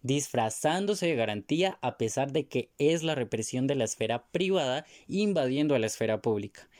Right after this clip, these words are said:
En pocas palabras, la privatización del derecho fundamental de la salud conlleva una mayor desigualdad y en menos oportunidades para el pueblo colombiano,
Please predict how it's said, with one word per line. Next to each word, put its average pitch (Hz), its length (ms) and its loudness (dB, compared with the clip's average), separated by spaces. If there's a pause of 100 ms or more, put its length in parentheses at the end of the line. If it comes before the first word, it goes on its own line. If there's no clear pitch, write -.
(160)
En 117 140 0
pocas 117 320 -2
palabras, 156 560 0 (240)
la 143 340 2
privatización 147 840 0
del 139 160 0
derecho 120 340 0
fundamental 135 920 0
de 131 100 2
la 127 120 2
salud 160 380 0 (260)
conlleva 151 440 2
una 160 180 0
mayor 120 320 2
desigualdad 123 680 0 (120)
y 131 220 2
en 117 140 4
menos 151 320 2
oportunidades 170 920 0 (260)
para 117 180 0
el 104 140 -2
pueblo 120 360 4
colombiano, 104 480 -6